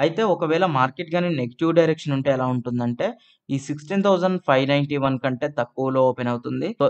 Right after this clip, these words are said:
ఇక్కడ నుండి ఓపెన్ అయిన మార్కెట్ ఈ సపోర్ట్ పాయింట్ దగ్గర హాల్ట్ అవ్వడానికి ఛాన్స్ ఉంటుంది. So ఈ టూ సినారియోస్ లో ఏదో ఒకటి జరగడానికి ఛాన్స్ ఉంటుంది. So నెక్స్ట్ one or two weeks వరకు కూడా మార్కెట్ ఈ పాయింట్స్ మధ్యలోనే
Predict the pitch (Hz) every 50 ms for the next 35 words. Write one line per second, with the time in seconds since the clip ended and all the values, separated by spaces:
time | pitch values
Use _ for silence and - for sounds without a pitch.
0 | - 143 143 147 151 180 180 185 185 180 180 180 175 165 165 160 151 151 151 147
1 | 147 143 143 147 147 175 - - _ - 139 143 147 147 151 139 - 143 139 135
2 | - 139 135 135 135 131 135 123 139 143 143 139 123 113 117 117 113 123 120 120
3 | 120 127 120 123 120 147 - - 117 113 117 113 - 120 120 117 117 113 117 113
4 | 117 117 113 _ - 147 143 147 147 143 139 147 147 160 175 196 190 - 160 160
5 | 156 156 151 156 156 151 151 147 147 151 160 151 - - 127 127 123 139 139 131
6 | 135 117 139 120 123 120 120 120 117 120 120 120 120 127 120 - 117 113 113 113
7 | - 120 113 110 - 117 117 120 135 175 240 240 240 - - 165 120 135 131 151
8 | 165 156 - - - - 240 220 - - _ _ _ _ 120 120 127 135 160 185
9 | 202 208 202 208 - 165 165 160 160 160 156 151 - 143 147 147 147 143 147 147
10 | 143 143 143 143 147 160 156 135 123 120 123 120 - 156 156 - - 139 165 170
11 | 160 160 160 160 160 160 160 131 123 120 117 127 127 127 127 127